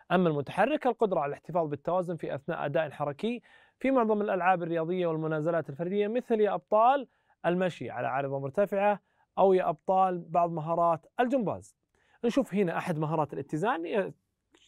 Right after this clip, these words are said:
الأستاذ يمتلك كرتين باليدين،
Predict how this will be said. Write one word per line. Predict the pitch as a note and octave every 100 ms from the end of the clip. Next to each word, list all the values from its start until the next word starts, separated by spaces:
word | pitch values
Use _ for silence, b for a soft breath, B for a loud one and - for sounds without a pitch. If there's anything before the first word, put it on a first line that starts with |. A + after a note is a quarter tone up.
| -
الأستاذ | F#3 D3 F#3 C3+ - _ _ _ _ _
يمتلك | E3 C#3 C3 -
كرتين | D3 C#3 D#3+ G#2+ - _ _ _ _ _
باليدين، | C#3+ C#3 C#3+ D3 G3 D4+